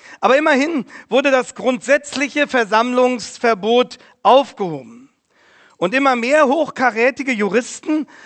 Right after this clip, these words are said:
bestärken uns darin, dass, äh, wir in unserem Drängen auf die Öffnung der Gottesdienste das Wesen unseres Grundgesetzes richtig verstanden haben.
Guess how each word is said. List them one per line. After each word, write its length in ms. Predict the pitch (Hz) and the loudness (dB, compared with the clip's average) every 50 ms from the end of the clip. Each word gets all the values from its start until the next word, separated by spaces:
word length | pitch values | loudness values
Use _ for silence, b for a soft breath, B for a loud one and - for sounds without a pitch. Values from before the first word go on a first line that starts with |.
| B B B _ | B B B _
bestärken 840 | 208 202 - - - - - - 277 294 330 359 339 - - 269 233 | -2 -2 -2 -4 -8 -6 -4 0 0 2 2 2 0 0 -2 -2 0
uns 280 | 220 202 196 180 - - | 0 -2 -2 -4 -6 -2
darin, 540 | - 175 175 175 160 214 262 277 277 240 B B B B B B | 0 0 0 0 0 -2 -2 -2 -4 -6 B B B B B B
dass, 360 | - - - - - - - | -2 -2 -2 -2 -10 -18 -20
äh, 440 | - - 214 214 214 214 208 202 165 B B B B _ | -6 0 2 2 4 4 4 2 0 B B B B _
wir 200 | - 233 277 269 | -4 0 0 0
in 80 | 254 254 | 0 -2
unserem 420 | 254 254 233 233 220 208 208 170 | -4 -2 0 0 -2 -2 -2 -6
Drängen 420 | 208 190 220 262 311 330 330 311 | -4 0 0 0 0 0 -4 -4
auf 200 | 302 262 233 - | -2 -2 -4 -4
die 160 | - 214 220 214 | -4 -4 -4 0
Öffnung 480 | 233 285 330 - - 277 285 269 240 | 2 0 0 0 -2 -4 -4 -4 -2
der 160 | 196 240 214 | 0 -2 0
Gottesdienste 1000 | 202 214 294 311 311 294 240 - - - 226 220 226 220 - - - 233 226 208 B B B B B _ | 2 2 2 2 2 -4 -6 -8 -10 -6 -4 -4 -4 -4 -6 -2 0 2 2 2 B B B B B _
das 280 | - 185 - - 160 151 | -4 -4 -4 -8 -12 -6
Wesen 460 | 196 247 294 320 320 254 277 294 285 | -2 0 0 0 0 0 -2 -2 -2
unseres 480 | 240 247 254 233 202 208 208 - - | -2 -2 -4 -2 -4 -6 -6 -6 -10
Grundgesetzes 1040 | - - 208 294 330 311 233 - 233 233 180 208 202 196 202 - 202 185 - - - B B B | -8 -2 -2 0 0 -2 -2 -4 -4 -2 -2 -2 -4 -4 -4 -6 -6 -6 -6 -10 -16 B B B
richtig 640 | - 160 - 240 285 339 349 285 - - 320 262 - | -8 -6 -4 -4 -2 -4 -4 -6 -4 -4 -4 -4 -2
verstanden 640 | - 254 214 - - - 190 175 175 151 143 143 135 | -2 -2 -2 -2 -2 -2 -2 -2 -2 -6 -10 -12 -12
haben. 380 | 127 131 113 113 120 160 196 | -14 -14 -16 -18 -20 -20 -20